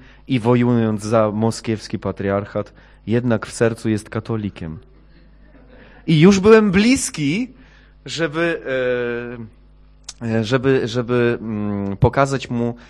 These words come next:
też całą głębię i, i radość, wiecie, e, bycia, bycia protestantem. Nie dla samego, bo wielu, wielu prawosławnych ma takie myślenie, że protestanci to są ci, którzy wychodzą na ulicę i, i wiecie, i robią strajki.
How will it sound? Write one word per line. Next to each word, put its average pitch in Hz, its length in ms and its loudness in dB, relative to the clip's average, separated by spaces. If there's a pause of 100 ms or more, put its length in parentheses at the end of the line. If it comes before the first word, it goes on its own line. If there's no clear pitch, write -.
(160)
też 131 240 -6
całą 120 340 -4
głębię 120 540 -2
i, 107 380 -6
i 107 300 -4
radość, 110 440 -6
wiecie, 107 320 -6 (800)
e, 95 40 -8
bycia, 120 400 -4
bycia 120 260 -6
protestantem. 107 840 -10
Nie 139 120 -4
dla 117 160 -4
samego, 101 460 -8 (240)
bo 113 200 2
wielu, 143 360 0
wielu 139 240 -4
prawosławnych 135 640 -4
ma 123 100 -4
takie 123 240 -8
myślenie, 120 420 -6
że 107 160 -8 (280)
protestanci 170 640 -10
to 160 100 -12
są 147 180 -10
ci, 160 160 -14
którzy 131 260 -14
wychodzą 131 460 -8
na 127 100 -6
ulicę 127 580 -8
i, 113 320 -12
i 113 40 -10
wiecie, 113 240 -10
i 113 100 -6
robią 123 280 -6
strajki. 120 600 -10